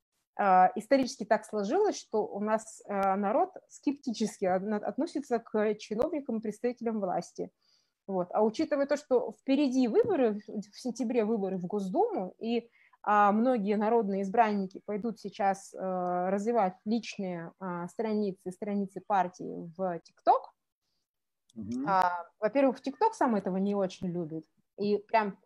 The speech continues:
Speaker 1: открыто предупреждает: "Пожалуйста, давайте вот без этой политической,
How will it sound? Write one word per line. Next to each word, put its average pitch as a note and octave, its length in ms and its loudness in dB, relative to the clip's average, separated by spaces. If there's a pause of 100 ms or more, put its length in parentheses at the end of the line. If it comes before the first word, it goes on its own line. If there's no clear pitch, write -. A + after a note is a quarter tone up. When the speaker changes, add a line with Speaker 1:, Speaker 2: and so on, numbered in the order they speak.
(120)
Speaker 1:
открыто - 480 -6
предупреждает: G3 680 -4
"Пожалуйста, G#3+ 340 2
давайте C4+ 340 2
вот G3+ 80 -2
без F#3+ 160 -2
этой G3 200 -4
политической, F#3+ 880 -8